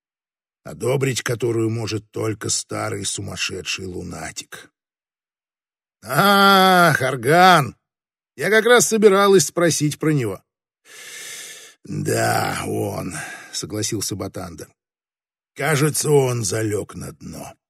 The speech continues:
Может быть, решил, что мы были правы, взявшись расследовать это дело. Во всяком случае, он перестал попрекать меня им.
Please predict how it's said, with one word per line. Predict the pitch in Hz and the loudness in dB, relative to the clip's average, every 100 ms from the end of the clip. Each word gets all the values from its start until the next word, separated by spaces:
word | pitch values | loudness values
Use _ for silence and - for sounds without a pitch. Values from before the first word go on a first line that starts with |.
| _ _ _ _ _ _ - - _ | _ _ _ _ _ _ -20 -20 _
Может | - 110 | -10 -6
быть, | 113 117 | -4 -4
решил, | 123 117 127 113 | -2 -2 -2 -4
что | - 113 | -6 -6
мы | 117 | -6
были | 110 113 | -4 -4
правы, | 110 - 127 185 135 110 | -6 -4 2 4 4 0
взявшись | 87 - 101 - 101 101 | -8 -10 -8 -8 -8 -8
расследовать | 95 - 98 95 92 90 | -8 -8 -8 -10 -10 -10
это | - 92 | -12 -12
дело. | 95 85 71 - _ _ _ _ _ _ _ _ _ _ | -14 -12 -14 -16 _ _ _ _ _ _ _ _ _ _
Во | - | -12
всяком | - 139 147 143 131 | -6 -4 -2 -2 -4
случае, | - 143 - 131 | 0 0 2 -2
он | 131 | -4
перестал | 117 123 117 - 135 123 | -2 -2 -2 -4 -4 -6
попрекать | 113 123 117 117 - 139 113 - | -6 -8 -6 -8 -4 -4 -4 -8
меня | 104 98 90 | -10 -10 -12
им. | 82 82 76 | -12 -14 -18